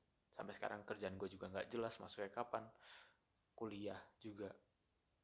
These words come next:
Ya perkuliahan gue gini-gini aja gitu. Cuman online, download modul, jawab kuis, terus respon di forum, udah. Udah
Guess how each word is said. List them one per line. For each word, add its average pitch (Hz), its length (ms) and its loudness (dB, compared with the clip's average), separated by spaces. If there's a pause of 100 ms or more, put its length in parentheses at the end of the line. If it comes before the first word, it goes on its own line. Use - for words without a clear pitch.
(240)
Ya 98 80 -6
perkuliahan 98 480 -4
gue 131 160 0
gini-gini 101 400 0
aja 143 240 2
gitu. 107 400 -6
Cuman 98 160 0
online, 117 720 0
download 98 320 -2
modul, 107 480 2 (560)
jawab 95 320 0
kuis, - 560 -2 (640)
terus - 640 0
respon 95 320 0
di 95 80 -2
forum, 127 400 6 (160)
udah. 170 280 4 (1600)
Udah 214 240 8